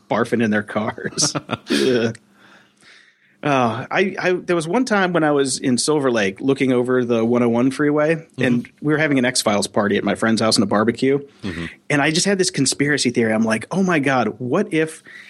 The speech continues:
Speaker 1: you know, we could put subliminal messages in the roadway and have it, have it work like these guys driving on the things?" I just,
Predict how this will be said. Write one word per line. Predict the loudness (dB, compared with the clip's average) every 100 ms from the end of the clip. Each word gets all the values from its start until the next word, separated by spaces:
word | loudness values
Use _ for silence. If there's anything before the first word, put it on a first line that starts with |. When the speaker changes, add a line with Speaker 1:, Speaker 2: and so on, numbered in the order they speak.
| -4
Speaker 1:
you | 0
know, | 2 2 0
we | -2 -2 -2
could | -2 -2
put | -2 0
subliminal | 0 2 2 2 2
messages | 2 0 0 0 0
in | 0 0 2
the |
roadway | 2 0 0 0 0 0 -2 -8 _ _ _ _ _ -4
and | 0 2
have | 2 0
it, | 0 -2
have | -2
it | 0
work | 0 0
like | 0 0
these | 0 0
guys | 0 0
driving | 0 0 0 0
on | 0
the | 0
things?" | 0 0 0
I | 0
just, | 0 -2